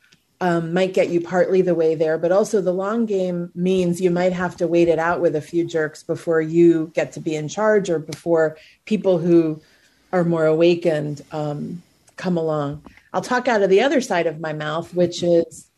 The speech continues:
um, we're also coming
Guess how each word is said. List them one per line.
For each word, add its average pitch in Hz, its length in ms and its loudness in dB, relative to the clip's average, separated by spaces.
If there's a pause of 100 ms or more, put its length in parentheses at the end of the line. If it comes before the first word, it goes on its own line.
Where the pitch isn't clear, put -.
(680)
um, 175 460 0
we're 214 240 4
also 220 320 2
coming 185 500 -6